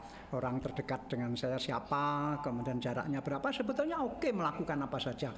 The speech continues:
Itu prinsip yang saya lakukan. Jadi sekarang ini saya melakukan apapun yang pengen saya lakukan,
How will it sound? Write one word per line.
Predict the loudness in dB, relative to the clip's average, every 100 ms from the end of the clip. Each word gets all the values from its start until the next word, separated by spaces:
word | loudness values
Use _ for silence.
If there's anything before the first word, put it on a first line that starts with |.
| -6 0
Itu | 2 4
prinsip | 4 4 2 2
yang | 2
saya | 2 0
lakukan. | 0 0 0
Jadi | 2 0
sekarang | 2 2 4 4
ini | 4 2 0 -4
saya | -4 0 2
melakukan | 4 2 0 0 0
apapun | 0 2 2 2 2 4 4 2 -2 -2
yang | 0 2
pengen | 2 2 2
saya | 2 2 2
lakukan, | 0 -4 0 2